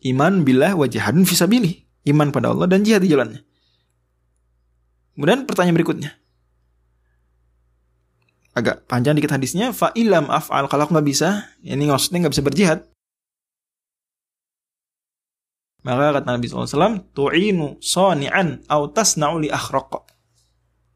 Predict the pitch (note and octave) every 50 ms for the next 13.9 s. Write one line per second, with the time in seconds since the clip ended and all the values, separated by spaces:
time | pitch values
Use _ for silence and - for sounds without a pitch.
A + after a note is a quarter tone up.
0 | _ _ _ _ _ _ _ _ _ _ _ _ _ _ _ _ _ _ _ _
1 | _ _ _ _ _ _ _ _ _ _ _ _ _ _ _ _ _ _ _ -
2 | B2+ B2+ C#3 C3+ B2+ C3 C3 C3 B2+ B2+ C3+ D3+ - _ _ _ _ - C3+ C#3
3 | C#3 C#3 D3+ D#3+ F#3 F#3+ F3+ E3+ D#3+ D3+ C#3+ E3 F3+ - _ _ _ _ _ _
4 | _ _ _ D3 D3+ D#3+ E3 D#3+ D3+ D3 C#3+ C#3 C#3 C#3 C3 - - - C#3 B2+
5 | - A#3+ - - F#3 - A#3 G#3+ - G#3+ A#3+ B3+ B3 A3+ G#3 F#3 F3+ F3 - -
6 | - F3+ E3 - A#3 A3 G3 G3 G3 G3+ F#3+ - F#3 F3 - - F3 E3+ F#3 A3
7 | - - E3+ F3 G3 G3 F#3 F3 E3+ - F3 D#3 D#3 D#3+ D#3+ D#3+ D#3 D#3 D3 C#3
8 | B2+ B2+ A#2 - - _ _ _ _ _ _ _ _ _ _ _ _ _ _ _
9 | _ _ _ _ _ _ _ _ _ _ _ _ _ _ _ _ _ _ _ B2+
10 | C3 C#3+ F#3 G3+ - - - C3+ C3+ C#3 C3 D#3 - - - - - - B2 -
11 | A2+ A#2 A2+ - - _ _ _ _ _ _ _ _ _ _ _ _ _ _ _
12 | _ _ _ - B2 A#2 G#2+ G#2+ G#2 - B2 A#2 A2+ C3 C3 B2 A#2+ A#2+ C3 E3
13 | - - - - - - B2+ A#2+ A#2 - A#2+ A#2+ A#2 - - B2 A#2 -